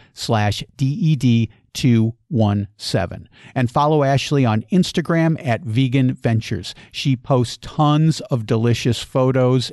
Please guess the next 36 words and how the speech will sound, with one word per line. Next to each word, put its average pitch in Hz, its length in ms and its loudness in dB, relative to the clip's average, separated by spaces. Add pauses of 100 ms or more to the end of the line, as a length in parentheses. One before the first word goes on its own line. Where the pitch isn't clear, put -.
(120)
and 113 280 2
videos. 101 680 -4 (420)
Well, 143 300 0
that'll 156 240 0
put 175 180 -2
a 143 60 0
bow 147 300 2
on 123 240 4
this 165 240 0
week's 175 260 0
show. 165 420 2 (240)
Next 131 480 0
week, 170 280 0 (120)
we're 107 140 0
talking 139 600 0
sandwiches. - 840 -4 (320)
Until 123 320 2
then, 160 260 2 (240)
head 120 160 0
over 110 220 2
to 107 280 2
destination 110 720 0
eat 107 120 0
drink 110 240 -2
dot 101 220 -2
com. 139 280 0 (260)
I 117 160 2
just 160 380 0
posted 190 380 0
a 190 60 0
story 143 340 0
about 117 260 0
one 127 160 2
of 117 60 2
my 107 180 2
favorite 139 580 0